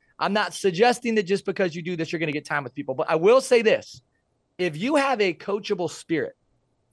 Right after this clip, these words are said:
you're not focused on the present, you're focused on the future. You're not focused on the content, you're focused on the conversation. In other words, I would get done learning from Jim, and I might email Jim or message Jim and say, "Hey, Jim,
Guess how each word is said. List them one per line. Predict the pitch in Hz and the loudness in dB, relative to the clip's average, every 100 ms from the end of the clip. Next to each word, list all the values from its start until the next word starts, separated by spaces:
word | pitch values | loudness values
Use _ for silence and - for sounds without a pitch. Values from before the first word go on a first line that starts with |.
| _ - | _ -12
you're | 156 233 381 | 0 2 2
not | 311 - | 0 -2
focused | - 196 220 220 151 123 - - _ _ _ - | -4 0 0 0 -4 -4 -12 -20 _ _ _ -6
on | 170 165 | -2 -2
the | 143 | -2
present, | - 190 160 147 - | 0 0 0 -4 -6
you're | 165 | -8
focused | 156 - 220 226 185 - | -4 2 2 0 -6 -4
on | 160 151 | -4 -4
the | 135 | -6
future. | 165 156 - - _ _ _ _ _ _ _ 156 | -10 -14 -16 -20 _ _ _ _ _ _ _ 0
You're | 240 | 2
not | 294 226 - | 4 0 0
focused | 208 240 240 190 - - _ _ _ _ | 2 2 2 -2 -4 -18 _ _ _ _
on | 180 196 | 0 0
the | 160 | -2
content, | - 220 269 180 151 | -2 -2 -2 -2 -2
you're | 180 | -4
focused | - 226 226 185 | 0 0 0 0
on | 180 165 | 0 -2
the | |
conversation. | - 175 151 147 202 196 139 - _ - | -2 -2 -2 -2 -2 -4 -8 -10 _ -2
In | 202 | 2
other | 269 | 4
words, | 247 208 180 - _ _ - | 4 4 0 -4 _ _ -2
I | 240 | 0
would | 277 202 | 0 -4
get | 202 | -2
done | 196 180 | 0 2
learning | 190 202 180 | 0 0 -4
from | 170 151 | -8 -8
Jim, | 151 220 214 175 160 _ - | 0 2 2 0 -4 _ -6
and | 170 | -2
I | 214 | 0
might | 220 190 | 0 -2
email | 214 233 220 185 | -4 0 2 2
Jim | 180 175 | 0 -4
or | 156 | -2
message | 185 214 185 | -2 -4 -6
Jim | - 170 160 | -4 -4 -4
and | 147 | -4
say, | 156 | -2
"Hey, | 170 | -2
Jim, | 156 170 208 107 | -2 0 2 0